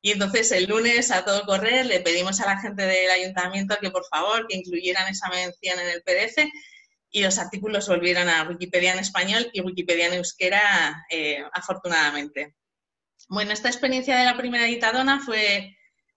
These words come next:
muy positiva y, em, a raíz de aquello, eh, surgió el tema del Día de las Escritoras. El Día de las Escritoras es una iniciativa que lleva unos cuantos años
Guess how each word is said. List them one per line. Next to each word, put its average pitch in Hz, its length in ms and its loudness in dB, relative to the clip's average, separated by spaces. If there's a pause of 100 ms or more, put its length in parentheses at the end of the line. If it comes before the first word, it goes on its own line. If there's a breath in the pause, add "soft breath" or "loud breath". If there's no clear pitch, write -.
(180)
muy 226 180 0
positiva 262 800 0
y, 196 260 -2
em, 175 520 -4 (420)
a 196 100 2
raíz 196 240 0
de 262 80 4
aquello, 277 580 2
eh, 170 600 0
surgió 226 400 -2
el 240 100 0
tema 254 260 2
del 185 160 0
Día 196 160 2
de 226 80 2
las - 160 -2
Escritoras. 156 920 -4
El 180 220 -2
Día 180 160 2
de 196 80 2
las - 400 -6 (280)
Escritoras 208 1120 -2 (400 loud breath)
es 196 200 -4
una 208 120 0
iniciativa 220 760 0
que 190 440 0 (320)
lleva 208 240 0
unos 214 200 -6
cuantos 226 320 -4
años 269 420 2